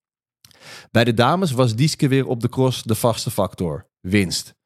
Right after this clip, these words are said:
Je vraagt je af of ze überhaupt nog tijd heeft om voor Almere te trainen met al die wedstrijden van de afgelopen weken.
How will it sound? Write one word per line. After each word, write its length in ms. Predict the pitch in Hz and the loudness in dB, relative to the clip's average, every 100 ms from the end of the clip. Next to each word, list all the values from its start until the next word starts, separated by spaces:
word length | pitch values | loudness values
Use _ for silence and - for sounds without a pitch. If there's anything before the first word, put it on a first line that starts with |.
| _ - | _ -2
Je 120 | 120 | 0
vraagt 320 | - 139 123 | 2 2 0
je 120 | 113 | -4
af 260 | - 123 - | -2 -2 -2
of 160 | 117 110 | -6 -4
ze 140 | 117 | 0
überhaupt 420 | 123 110 101 - | 0 2 0 0
nog 180 | 143 - | -2 -4
tijd 280 | - 113 104 | -2 0 0
heeft 360 | 95 113 127 | -2 -2 -4
om 180 | - 127 | -4 -4
voor 200 | 117 95 | -2 0
Almere 380 | 101 123 156 127 | 0 2 2 0
te 120 | 117 | -2
trainen 440 | - 101 90 90 92 | -4 -2 -2 -2 -2
met 200 | 98 - | -2 -2
al 240 | 131 156 | 0 2
die 100 | 139 | 2
wedstrijden 520 | 127 127 131 117 117 | 0 -2 -2 -2 -2
van 120 | 123 | -2
de 80 | 113 | -2
afgelopen 540 | 101 101 107 98 95 87 | -2 -4 -2 -2 -2 -4
weken. 420 | 80 82 82 | -4 -6 -8